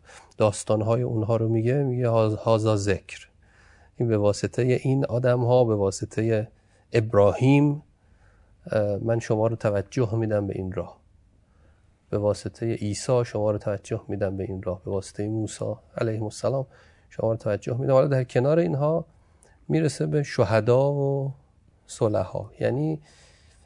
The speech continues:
اه، گویی خداوند در گوشه کنار زندگی ما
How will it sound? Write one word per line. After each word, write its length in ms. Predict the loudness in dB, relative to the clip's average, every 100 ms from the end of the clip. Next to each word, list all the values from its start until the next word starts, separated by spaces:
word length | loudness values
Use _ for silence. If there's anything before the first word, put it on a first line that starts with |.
| _ 2
اه، 720 | 4 6 4 4 4 2 0 -6 -12 _ -10 -8 -8 _
گویی 540 | -6 -2 -2 0 2 0
خداوند 680 | 0 0 2 2 2 2 0
در 200 | 0 -2
گوشه 320 | -4 -2 -2
کنار 720 | 0 2 4 6 4 2 -2 -6
زندگی 800 | -2 0 2 0 0 0 0 -2 -4 _ _ _ _ _ -8
ما 600 | -2 2 4 4 2 0